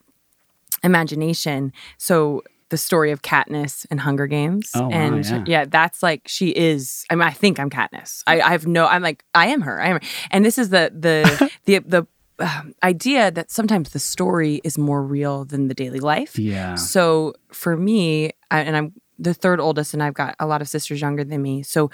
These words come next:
Speaker 1: I call them my prims or my roos. So if you know Hunger Games, uh, if you don't, watch it and read it. But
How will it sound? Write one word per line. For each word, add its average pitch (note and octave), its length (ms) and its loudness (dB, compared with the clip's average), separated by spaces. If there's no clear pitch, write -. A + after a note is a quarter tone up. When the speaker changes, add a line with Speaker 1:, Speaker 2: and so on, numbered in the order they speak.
Speaker 1:
I D#3+ 140 0
call F3 280 -2
them D#3+ 180 -4
my C#3+ 120 -2
prims F3+ 640 -2
or E3 60 -2
my D3+ 100 0
roos. C#3+ 480 -2
So - 100 -2
if C#3+ 120 -6
you D#3+ 80 0
know E3+ 180 2
Hunger D3 260 -4
Games, C3+ 380 -6
uh, D3+ 320 0
if C#3+ 140 -16
you D3 40 -14
don't, C#3+ 360 -2
watch C#3 220 -4
it D3 200 -6
and C#3+ 380 -2
read D3+ 160 -2
it. D3 180 -2
But D#3+ 220 0